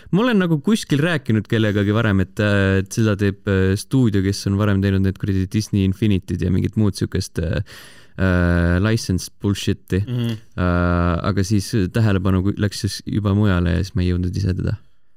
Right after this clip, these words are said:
Speaker 1: parandada.
Speaker 2: Äh, lihtsalt on sarnased nimed.
Speaker 1: Aga need on sarnased nimed ja pole nagu, pole nagu imestada, et need lähevad sassi.
Speaker 2: Mm.
Speaker 1: Aga, aga aitäh, Butch Art, et see on väga hea tä-, täpsustus.
Speaker 2: Kuigi oleks
Speaker 1: Just.
Speaker 2: päris hea, kui me oleksime maailmas, kus, äh, Mad Maxi tegijad teevad Harry Potteri mängu.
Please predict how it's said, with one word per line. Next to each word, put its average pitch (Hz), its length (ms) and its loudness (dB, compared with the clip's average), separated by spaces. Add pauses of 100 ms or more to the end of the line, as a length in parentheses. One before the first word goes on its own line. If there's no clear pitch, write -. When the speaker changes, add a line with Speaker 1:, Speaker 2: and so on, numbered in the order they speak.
(140)
Speaker 1:
parandada. 113 400 -2
Speaker 2:
Äh, 110 100 -4
lihtsalt 117 440 -10
on 98 280 -8
sarnased 92 440 -8
nimed. 78 180 -14 (140)
Speaker 1:
Aga 117 140 2
need 139 120 2
on 120 60 2
sarnased 117 300 0
nimed 98 200 2
ja 92 80 2
pole 98 200 2
nagu, 90 540 0 (460)
pole 208 240 0
nagu 135 380 2
imestada, 131 560 0
et 95 100 -4
need 95 100 0
lähevad 92 300 0
sassi. - 340 -6
Speaker 2:
Mm. 95 80 -6 (320)
Speaker 1:
Aga, 127 220 -2 (400)
aga 120 140 0
aitäh, 120 260 0
Butch - 180 -4
Art, 104 200 -2
et 95 80 -6
see - 100 -2
on 92 80 0
väga 92 180 0
hea 87 300 0
tä-, - 220 -10
täpsustus. - 420 -12 (520)
Speaker 2:
Kuigi 165 160 -6
oleks 127 140 0
Speaker 1:
Just. - 100 -14
Speaker 2:
päris 139 220 -4
hea, 110 240 -2 (180)
kui 95 240 -14
me 117 80 -2
oleksime 107 280 -4
maailmas, 101 400 -6
kus, - 340 -12
äh, 92 240 -6
Mad 92 220 -8
Maxi 85 340 -12
tegijad 85 340 -12
teevad 82 240 -12
Harry 87 140 -12
Potteri - 280 -16
mängu. 73 200 -14